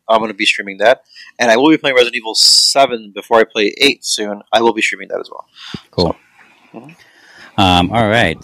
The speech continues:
Speaker 2: Uh, remember, we are a bi-weekly show. That means every other weekend. So next time on the Another Movie Podcast, we're gonna be reviewing what movies, Ralph? 'Cause you're the next guy who's picking the movies.
Speaker 1: Right. So I get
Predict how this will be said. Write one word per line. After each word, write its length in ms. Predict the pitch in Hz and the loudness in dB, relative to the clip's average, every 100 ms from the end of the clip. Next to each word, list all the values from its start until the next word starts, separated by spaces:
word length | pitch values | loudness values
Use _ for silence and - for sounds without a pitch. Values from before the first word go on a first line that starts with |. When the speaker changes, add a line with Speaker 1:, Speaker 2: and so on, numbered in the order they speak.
| - | -8
Speaker 2:
Uh, 240 | 95 90 | -4 -4
remember, 260 | 87 117 101 | -2 -2 -2
we 180 | 92 110 | 0 2
are 160 | 107 | 2
a 60 | 101 | 2
bi-weekly 460 | 90 101 98 101 95 | 2 0 0 -2 -6
show. 340 | - 151 98 | 2 2 2
That 120 | 87 | 0
means 320 | 98 95 - | -2 -4 -6
every 260 | - 107 101 | -8 -4 -4
other 160 | 95 90 | -2 -4
weekend. 420 | 85 - 78 - | -6 -8 -14 -14
So 120 | - | -6
next 300 | 90 107 - | -2 0 -2
time 640 | - 101 101 82 82 82 - _ _ - _ | -4 0 2 0 0 -4 -8 _ _ -20 _
on 520 | - 107 107 110 110 101 | -4 0 2 4 2 2
the 240 | 95 92 | 2 4
Another 240 | 90 90 90 | 2 0 -2
Movie 200 | 87 85 | -2 -4
Podcast, 540 | - 80 - 160 - | -4 -4 -2 -2 -4
we're 80 | 95 | -4
gonna 160 | 101 | -2
be 140 | 101 110 | -2 0
reviewing 720 | 120 107 98 95 101 104 104 - | 0 2 0 2 0 -2 -4 -10
what 340 | 104 139 214 | -2 0 0
movies, 360 | 107 113 110 82 | -2 -2 -4 -4
Ralph? 260 | 76 73 - | -6 -6 -10
'Cause 140 | - 85 | -8 -2
you're 140 | 104 | 0
the 80 | 110 | 0
next 240 | 107 98 - | 0 -2 -2
guy 220 | 101 90 | 0 0
who's 160 | 82 - | -2 -6
picking 240 | 90 80 | -6 -4
the 60 | 80 | -6
movies. 500 | 76 67 98 - - _ | -8 -12 -20 -20 -20 _
Speaker 1:
Right. 160 | 135 - _ - - _ | 0 0 _ -20 -20 _
So 600 | - 127 117 113 110 104 | -2 2 4 4 0 4
I 200 | 107 110 | 4 4
get 180 | 107 | 0